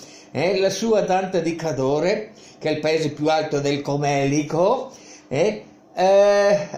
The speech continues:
ho, ho chiamato oggi il, il sindaco uscente e gli ho chiesto come sono le liste per il nuovo prefetto, ossia il sindaco.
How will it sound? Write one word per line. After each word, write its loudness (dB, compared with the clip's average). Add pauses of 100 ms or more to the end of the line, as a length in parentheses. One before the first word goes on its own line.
ho, -6
ho -2
chiamato 2 (140)
oggi 0
il, -2
il -10
sindaco -2
uscente 0
e 0
gli 0
ho 0
chiesto -2 (200)
come 0
sono 2
le 4
liste 0
per 0
il 4
nuovo 0 (360)
prefetto, 0
ossia -4
il -4
sindaco. -4